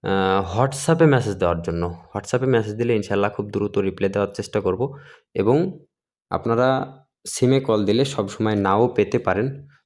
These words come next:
তবে আমি ফোন রিসিভ করার চেষ্টা করি, ইনশাল্লাহ চেষ্টা করব। যাই হোক বন্ধুরা, আমার ভিডিওটি দেখার জন্য আপনাদের অসংখ্য ধন্যবাদ। আর আমার চ্যানেলটিকে সাবস্ক্রাইব করে দিবেন আমার ভিডিওটি যদি ভালো লাগে। আর সবাই সুস্থ থাকবেন, ভালো থাকবেন।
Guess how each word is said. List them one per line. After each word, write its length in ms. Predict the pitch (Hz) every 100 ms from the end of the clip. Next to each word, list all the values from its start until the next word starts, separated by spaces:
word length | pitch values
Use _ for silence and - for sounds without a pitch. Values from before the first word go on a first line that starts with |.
| -
তবে 220 | 98 139
আমি 200 | 147 123
ফোন 220 | 120 113
রিসিভ 240 | 104 - -
করার 160 | 104 -
চেষ্টা 260 | 107 -
করি, 420 | 101 98 127 - -
ইনশাল্লাহ 400 | 104 - 98 101
চেষ্টা 280 | - - 98
করব। 400 | 95 95 139 143 _ _ _ _ _
যাই 160 | 117 127
হোক 100 | 156
বন্ধুরা, 360 | 131 117 131 147 - - -
আমার 200 | 98 107
ভিডিওটি 380 | 120 107 107 110
দেখার 340 | 104 95 98 98
জন্য 220 | 98 101
আপনাদের 520 | 90 - 87 90 -
অসংখ্য 420 | 107 107 139 135 104
ধন্যবাদ। 460 | 101 107 127 135 - _ _ _ -
আর 400 | - 92 90 90 90 - _
আমার 200 | - 123 139
চ্যানেলটিকে 540 | 117 117 113 113 113
সাবস্ক্রাইব 460 | 117 90 - 117 117
করে 160 | - 95
দিবেন 280 | 90 101 -
আমার 220 | 101 95
ভিডিওটি 380 | 90 92 95 101
যদি 180 | 104 104
ভালো 280 | 92 85
লাগে। 380 | 87 87 123 131 - - _ -
আর 220 | 85 85
সবাই 340 | - 110 131
সুস্থ 320 | 135 - - 131
থাকবেন, 420 | - 131 143 127
ভালো 220 | 92 98
থাকবেন। 340 | 98 101 113